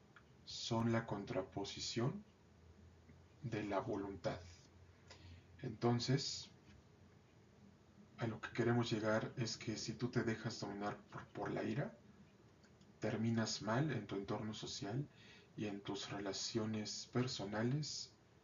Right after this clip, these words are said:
familiares, empresariales,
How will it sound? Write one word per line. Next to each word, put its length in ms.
familiares, 1120
empresariales, 1200